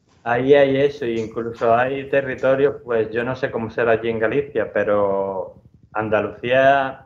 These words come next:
aunque está el dios cristiano y por ahí, por algún lado, realmente esto es una tierra de, de María, entonces,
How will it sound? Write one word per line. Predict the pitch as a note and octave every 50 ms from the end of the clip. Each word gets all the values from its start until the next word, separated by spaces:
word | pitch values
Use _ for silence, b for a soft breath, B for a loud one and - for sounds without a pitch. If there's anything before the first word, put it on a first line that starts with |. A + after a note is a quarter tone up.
| _ _ -
aunque | A2+ A2 G#2 - A#2 G2+ -
está | - - B2 A#2+ B2+ C3 C3 C3
el | C3 B2 B2+
dios | C3 C3+ C3 -
cristiano | C3 B2+ A2 - - C3 B2+ C3 C3 C3 B2+ B2+ B2 B2 B2 B2
y | B2 A#2
por | - - C3 B2 A#2+
ahí, | B2 A#2+ A#2 B2 B2+ B2+ A#2
por | - - A#2+ A#2+
algún | A#2 A#2 A2+ B2 A#2+ A#2+
lado, | B2+ B2+ C3 B2+ D3 D#3+ - B B B B B
realmente | - G#2+ G#2 G#2 G#2+ A2+ A2+ A#2 A#2+ A#2+ B2 A#2+ A#2+ - B2
esto | A#2 - C#3+
es | B2
una | B2+ C3+ C3+ C3 A2 G#2 -
tierra | G#2+ G#2 G2+ G#2 G2+ F#2
de, | F#2+ F#2 F#2 F#2+ F#2+ F#2+ F#2 F#2
de | F#2+ - G#2 G2+
María, | F#2+ F#2+ F#2 F#2 A#2 D3 D3 A2+ F#2+ F#2
entonces, | F2+ F2+ - G2 F#2+ - A2+